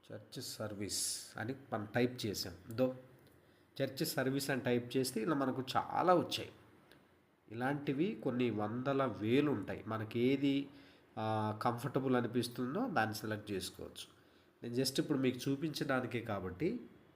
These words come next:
ఆ, సండే వర్షిప్కి సంబంధించి పోస్టర్ తయారు చేద్దాం మనం. ఆ, ఇది తీసుకుందాం.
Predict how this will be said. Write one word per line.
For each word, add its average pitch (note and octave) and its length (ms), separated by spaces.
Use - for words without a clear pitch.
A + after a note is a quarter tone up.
ఆ, G#2 480
సండే D#3 440
వర్షిప్కి - 920
సంబంధించి A2+ 600
పోస్టర్ G#2+ 580
తయారు G#2 260
చేద్దాం F2+ 420
మనం. D3 340
ఆ, F2+ 760
ఇది G#2 160
తీసుకుందాం. E2+ 520